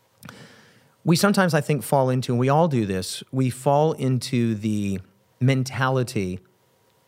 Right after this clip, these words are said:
that if I had that, my life would be better. If I was there, my life would be better. If only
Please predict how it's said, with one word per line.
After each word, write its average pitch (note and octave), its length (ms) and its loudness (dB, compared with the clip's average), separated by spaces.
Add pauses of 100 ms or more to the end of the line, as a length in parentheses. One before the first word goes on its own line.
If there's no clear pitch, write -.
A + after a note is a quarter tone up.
(280)
that A#2 420 -2
if C#3 240 0
I C#3 200 2
had C#3 640 -2
that, A2 520 -2 (140)
my F#2 80 -4
life F#2 300 -4
would F2+ 80 -8
be F2 80 -6
better. C#2+ 400 -8
If A#2+ 180 -4
I C3+ 160 0
was A#2+ 420 0
there, G2 640 -2
my G2 160 -4
life E2+ 300 -6
would F2+ 100 -8
be F2 80 -8
better. E2 300 -8 (320)
If C#3+ 280 2
only D3 580 2